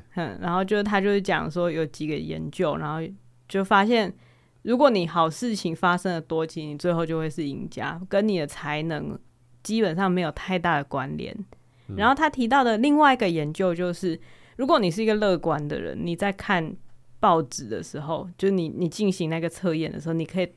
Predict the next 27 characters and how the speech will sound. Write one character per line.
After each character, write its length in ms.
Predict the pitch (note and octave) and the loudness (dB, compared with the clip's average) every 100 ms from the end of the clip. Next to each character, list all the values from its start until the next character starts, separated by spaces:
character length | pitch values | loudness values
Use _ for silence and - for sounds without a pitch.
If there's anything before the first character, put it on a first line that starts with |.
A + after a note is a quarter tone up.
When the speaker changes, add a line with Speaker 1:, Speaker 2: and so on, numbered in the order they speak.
| _ | _
Speaker 1:
答 240 | D#3+ C#3+ D3 | -4 -4 -4
对 400 | - E3+ C#3+ - - | 0 0 0 -8 -2
更 240 | G3 D#3 | 2 2
多 280 | C#3+ D3+ C#3+ - | 0 -4 -4 -6
的 220 | G2+ - - - - - - - - G2 | -8 -10 -14 -20 -20 -20 -20 -16 -8 -8
题 240 | D#2+ D#3+ D3 | -6 -8 -8
数。 360 | - F3 - - - _ - - | -4 -4 -4 -10 -20 _ -20 -12
Speaker 2:
嗯。 100 | G#2+ | -8
嗯。 40 | C3 | -6
Speaker 1:
嘿， 200 | D3+ - - - | -6 -10 -20 -6
意 160 | C#4 B3+ | 0 2
思 140 | A3 | 2
就 120 | A#3 | 4
是 80 | A#3+ | 4
说， 140 | B3 | 4
乐 220 | A#3+ B3+ A3 | 6 6 6
观 200 | G#3 G3 | 6 4
的 80 | D#3 | 0
人 100 | D3 | -2
相 320 | - G3 F#3+ | 2 4 4
信 240 | A3 F3 | 2 0
自 160 | E3+ F3+ | -2 -8
己 260 | - - - | -8 -14 -4
可 160 | - E3+ | 0 0
以 160 | - - - - - _ | 0 -12 -18 -20 -20 _
看 360 | - G#3 F#3+ D3+ | -8 0 0 2
到 340 | E3+ - - | 0 0 -4